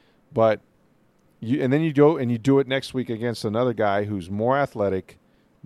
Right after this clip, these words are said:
higher paid, all of that. I mean, left tackle is a very <laughs> tough job in this league, and they didn't give him much help. They didn't, they didn't put tight ends over there. They didn't chip on the, with the running backs very much. He pretty much just tried to lock it down. So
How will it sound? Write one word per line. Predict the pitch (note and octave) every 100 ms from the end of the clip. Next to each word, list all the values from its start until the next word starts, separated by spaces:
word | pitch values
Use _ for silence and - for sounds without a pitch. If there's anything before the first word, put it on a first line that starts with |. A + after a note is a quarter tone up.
| -
higher | - G#2+ B2+ D3+
paid, | - D#3+ G#2 G#2 G#2 G2+ - _ _ _ _ _
all | C3 F#3+
of | F#3
that. | F#2+ D#2+ -
I | G#2+
mean, | A#2 C3
left | A#2+ -
tackle | - C3+ -
is | C3+
a | G#2+
very | - C3+ B2 C#3+
<laughs> |
tough | - B2 -
job | A2 C3 F3+
in | A2
this | F#2+
league, | G#2+ A2+ - _ _ -
and | G#2+
they | B2+
didn't | G3+ F3
give | D#3 C#3+
him | C#3+
much | C3+ C3+ -
help. | E3+ F3 - -
They | A2 B2+
didn't, | C#3+ A2+
they | A2+ B2+
didn't | E3
put | D3+ D3+
tight | C3 C3+
ends | C3 C3 B2+
over | B2 A2+
there. | A#2+ B2
They | A#2+
didn't | C3+ B2+
chip | - C3
on | B2+ A#2
the, | A2
with | G#2+ G#2+
the | G2+
running | G#2 A2
backs | G#2+ G2+ -
very | G#2+ G2+
much. | G2+ B2 - _ _ _ _ _
He | A#2 B2+
pretty | C3+ B2+
much | B2+ B2 -
just | B2 -
tried | A#2 A#2+
to |
lock | A#2 G#2+ -
it | A#2+
down. | C3 E3 F3 -
So | - A2+ G#2+ G#2